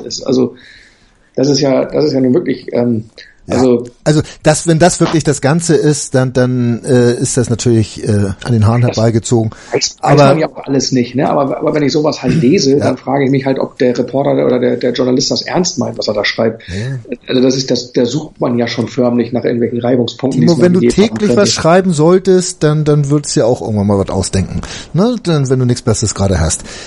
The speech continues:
Speaker 1: Ja,
Speaker 2: Ähm,
Speaker 1: ähm, vielleicht ist das tatsächlich so, obwohl man beim H S V ja eigentlich auch genug Futter kriegt.
Speaker 2: Ja?
Speaker 1: Ja, ohne sich was ausdenken zu müssen, aber
Speaker 2: Ist mir noch gar nicht
Speaker 1: das
Speaker 2: aufgefallen.
Speaker 1: Ja, ich, ich weiß nicht, ob es, ob es da wirklich immer dieses Thema mit
Speaker 2: Ja.
Speaker 1: Allianzen und so gibt. Das, ich glaube, da wird ziemlich viel hineininterpretiert.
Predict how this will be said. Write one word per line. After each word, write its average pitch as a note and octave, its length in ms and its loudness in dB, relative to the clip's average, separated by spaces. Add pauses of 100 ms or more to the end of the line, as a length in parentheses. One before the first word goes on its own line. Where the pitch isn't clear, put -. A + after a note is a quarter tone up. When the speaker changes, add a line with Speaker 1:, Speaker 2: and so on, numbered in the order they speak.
Speaker 1:
Ja, D3 280 4
Speaker 2:
Ähm, E3 100 -2
Speaker 1:
ähm, C3+ 160 -2
vielleicht D3+ 420 0
ist - 120 -6
das - 140 2
tatsächlich C#3 340 0
so, C3 180 0
obwohl C3+ 200 0
man C3+ 220 0
beim C3 100 0
H C3+ 40 0
S C3 100 -4
V D3 160 2
ja D3+ 100 0
eigentlich C#3 180 0
auch B2+ 100 -2
genug C#3 200 -2
Futter - 240 -4
kriegt. - 340 -6 (140)
Speaker 2:
Ja? C4+ 260 0 (120)
Speaker 1:
Ja, - 120 -8 (300)
ohne C#3+ 240 2
sich C3+ 140 0
was A#2+ 120 0
ausdenken C3+ 420 -2
zu C#3 120 2
müssen, B2 280 0
aber C3 360 0
Speaker 2:
Ist - 140 -16
mir D3+ 80 -4
noch C#3+ 100 -2
gar D3 100 -2
nicht C#3+ 120 2
Speaker 1:
das - 80 -2
Speaker 2:
aufgefallen. C3+ 320 -8 (720)
Speaker 1:
Ja, C3 220 0
ich, - 140 -4
ich - 180 -4
weiß C#3 220 0
nicht, D#3+ 140 0
ob D3 120 0
es, C#3 180 -4
ob - 120 -6
es C#3 100 -2
da C3+ 140 -2
wirklich - 360 -4
immer D3 200 -2
dieses D3 400 -2
Thema C#3+ 260 0
mit D3 140 0
Speaker 2:
Ja. C3 60 -6
Speaker 1:
Allianzen C3+ 540 2
und B2+ 140 0
so B2 160 2
gibt. B2+ 240 -2
Das, A#2 140 0
ich A2+ 120 -4
glaube, C#3 240 0
da C3+ 120 0
wird - 220 -4
ziemlich C#3+ 260 0
viel C#3+ 120 -2
hineininterpretiert. C3+ 840 -2